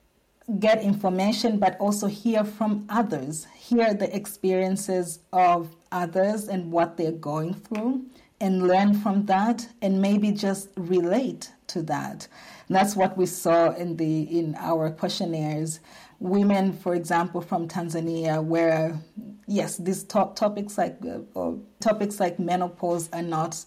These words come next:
talked about at all. I also didn't know about menopause until very later in life.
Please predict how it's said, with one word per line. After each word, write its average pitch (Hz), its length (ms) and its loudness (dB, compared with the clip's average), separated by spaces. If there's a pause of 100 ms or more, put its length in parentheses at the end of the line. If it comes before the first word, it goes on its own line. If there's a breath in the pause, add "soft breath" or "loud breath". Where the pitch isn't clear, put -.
(140)
talked 165 320 -2
about 151 320 0 (120)
at 170 180 0
all. 160 440 2 (500 loud breath)
I 196 120 4
also 208 380 2
didn't 190 420 0
know 180 200 0
about 165 300 -2
menopause 165 640 -4
until 165 340 -2
very 165 340 0
later 165 680 -2 (260)
in 170 220 -6
life. 127 460 -8